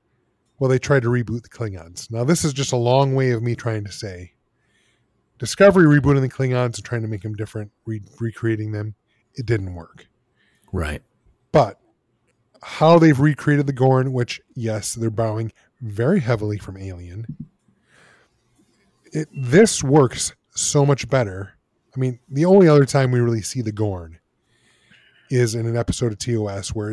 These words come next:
Speaker 1: it's a guy in a shitty rubber suit fighting Kirk.
Speaker 2: Right.
Speaker 1: But I did think they made him scary, and they also made him mysterious because, yes, we got to see the young Gorn that are basically like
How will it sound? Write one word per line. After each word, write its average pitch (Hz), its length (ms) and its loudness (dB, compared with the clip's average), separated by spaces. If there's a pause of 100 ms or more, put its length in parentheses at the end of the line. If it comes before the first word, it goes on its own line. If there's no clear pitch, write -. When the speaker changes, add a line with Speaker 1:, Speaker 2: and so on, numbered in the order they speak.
(140)
Speaker 1:
it's 120 200 -8
a 123 40 -8
guy 117 260 -4
in 107 100 -4
a 98 40 -8
shitty 117 440 -2
rubber 98 260 -8
suit 92 320 -14 (160)
fighting 98 360 -10
Kirk. - 380 -20 (600)
Speaker 2:
Right. - 260 -4 (1400)
Speaker 1:
But 147 260 0 (520)
I 135 160 4
did 160 220 2
think 151 180 -2
they 139 100 2
made 131 220 2
him 107 220 -8
scary, 113 680 -8 (600)
and 131 100 2
they 135 60 6
also 143 240 4
made 139 140 2
him 131 80 0
mysterious 143 480 0
because, 123 300 -4
yes, 127 300 0
we 127 80 -4
got 135 180 0
to 131 60 -8
see 143 180 -4
the 127 120 -4
young 120 440 -4 (280)
Gorn 117 420 2
that 110 160 -2
are 110 100 -4
basically 113 380 -6
like 107 260 -8